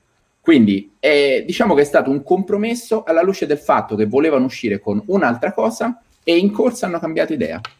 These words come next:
facendo una release quanto più, tra virgolette, tranquilla e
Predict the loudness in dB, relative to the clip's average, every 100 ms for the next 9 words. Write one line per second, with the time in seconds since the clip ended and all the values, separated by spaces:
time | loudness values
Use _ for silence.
0 | _ _ -2 2 2 4 4 2 2 2
1 | 0 -2 -6 -2 0 2 0 -2 2 2
2 | 0 -6 _ _ _ -4 0 0 2 2
3 | 2 0 -2 -4 -2 -2 0 -2 -4 -2
4 | 0 0 0 -4 _ 0 2 0